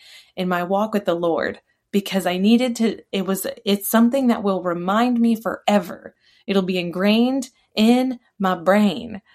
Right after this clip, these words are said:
that when you ask God and he answers you, or he tells you something, or he reveals something to you,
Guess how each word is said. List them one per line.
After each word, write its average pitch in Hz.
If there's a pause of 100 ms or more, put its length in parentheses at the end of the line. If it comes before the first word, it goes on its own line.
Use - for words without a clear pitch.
(260)
that 180
when 175
you 165
ask 247 (140)
God 160 (400)
and 170
he 175
answers 220
you, - (320)
or 190
he 180 (240)
tells 240
you 240
something, 233
or 175
he 185
reveals 170
something 226
to 214
you, 208